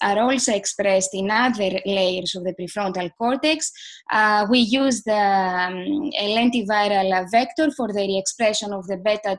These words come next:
two wild type subunit, and, um, I injected in layer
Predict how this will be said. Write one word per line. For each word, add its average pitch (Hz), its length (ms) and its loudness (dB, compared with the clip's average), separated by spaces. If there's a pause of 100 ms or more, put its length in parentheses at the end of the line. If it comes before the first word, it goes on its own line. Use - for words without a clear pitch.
two 185 360 -4
wild 190 300 0
type 180 160 -8
subunit, 277 720 4 (480)
and, 220 400 0
um, 202 480 0
I 208 140 -2
injected 214 600 -2
in 196 200 -2 (180)
layer 208 300 2